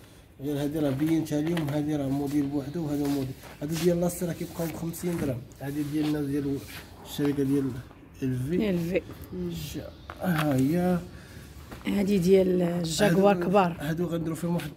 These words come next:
Speaker 1: البروموسيون، هادو اللي كيشوفوهم دابا راه كيديروا سبعين درهم. حنا غنديرو لهم واحد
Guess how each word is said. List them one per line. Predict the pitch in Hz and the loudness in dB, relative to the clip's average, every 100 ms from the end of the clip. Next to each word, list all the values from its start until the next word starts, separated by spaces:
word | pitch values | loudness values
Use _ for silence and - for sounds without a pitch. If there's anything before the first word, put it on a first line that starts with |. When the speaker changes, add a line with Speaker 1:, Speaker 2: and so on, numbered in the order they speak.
| - | -6
Speaker 1:
البروموسيون، | 165 165 165 - 151 | -4 -2 -4 0 0
هادو | 147 151 | 2 2
اللي | 151 | 0
كيشوفوهم | 151 143 147 147 139 | -2 -4 -4 -4 -2
دابا | 143 151 | -2 -2
راه | 170 | -2
كيديروا | - 147 143 | -2 0 0
سبعين | 139 - 143 175 | 0 0 2 2
درهم. | 139 117 - - - | 2 0 -4 -8 -8
حنا | 156 156 | 0 2
غنديرو | 156 151 | 2 2
لهم | 160 | 2
واحد | 143 | -2